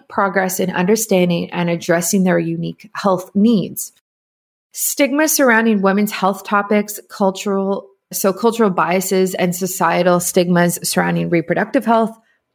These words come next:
menstrual disorders, and menopause limit research interest and funding in these areas.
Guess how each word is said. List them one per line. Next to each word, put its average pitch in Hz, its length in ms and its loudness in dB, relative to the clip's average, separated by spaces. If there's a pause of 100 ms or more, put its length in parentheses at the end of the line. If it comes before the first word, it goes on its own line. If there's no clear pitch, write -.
menstrual 208 400 2
disorders, 175 480 2
and 160 180 -6
menopause 180 580 2 (280)
limit 262 320 4
research 180 480 2
interest 175 560 -2 (100)
and 165 240 -4
funding 180 540 0
in 165 120 -6
these 165 220 -6
areas. 165 600 -8